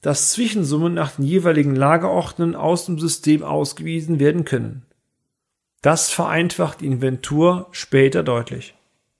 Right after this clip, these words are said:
In der Summen- und Saldenliste empfiehlt es sich, auch mehrere Konten so anzulegen,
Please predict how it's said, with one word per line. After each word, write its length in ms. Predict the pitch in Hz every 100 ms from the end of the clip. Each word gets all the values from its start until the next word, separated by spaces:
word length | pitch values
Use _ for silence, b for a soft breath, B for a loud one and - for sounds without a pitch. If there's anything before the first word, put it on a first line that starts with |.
| _ _ _ _ _ -
In 160 | 120
der 120 | 127
Summen- 300 | 117 160 165
und 120 | 139 120
Saldenliste 600 | 123 131 175 233 - 233
empfiehlt 380 | 202 - 208 202
es 120 | 190
sich, 420 | 185 180 - _ _ _ _ -
auch 300 | 202 226 185
mehrere 380 | 170 147 135 139
Konten 760 | - 151 151 147 196 202 220 _ _ _ _ _ _ _
so 280 | 135 226 240
anzulegen, 840 | 160 160 165 147 156 214 127